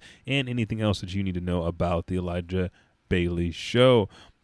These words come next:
Thank you guys again for joining me for this hour-long episode. This was a little bit long. I keep shedding my eyes. I, my, I, I was not lying about my headache. I have a <laughs> headache. It's killing me, but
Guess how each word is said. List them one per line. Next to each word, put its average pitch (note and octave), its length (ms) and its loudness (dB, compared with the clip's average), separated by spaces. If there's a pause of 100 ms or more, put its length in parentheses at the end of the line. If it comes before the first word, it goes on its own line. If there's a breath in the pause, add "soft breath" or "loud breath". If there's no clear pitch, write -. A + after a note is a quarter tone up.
Thank D#3 360 0
you D3+ 140 -4
guys A2+ 480 0
again G#2+ 420 -4
for G#2+ 200 0
joining A2+ 520 0
me G2+ 200 0
for G#2+ 280 0
this G#2+ 300 0
hour-long G2 800 -2
episode. F#2+ 460 2
This G2 160 0
was A#2+ 140 2
a B2 40 -2
little B2+ 180 2
bit A#2 120 2
long. A#2+ 340 0 (300 loud breath)
I F2 100 -8
keep A#2 240 -4
shedding G#2 260 -2
my G2 380 -2
eyes. F#2+ 180 -4
I, F#2 140 -6
my, F#2 180 -8
I, F#2 320 -8 (400)
I F#2 100 -10 (140)
was F#2 180 -2
not D3+ 240 4
lying B2 240 0
about A2 220 2
my G2+ 160 0
headache. F#2 480 -2
I F#2 120 -2
have F#2 260 0
a G2+ 80 2
<laughs> - 0 -
headache. B2 580 2 (340 loud breath)
It's - 140 -20
killing C3 320 2
me, A2 120 2
but C3 340 4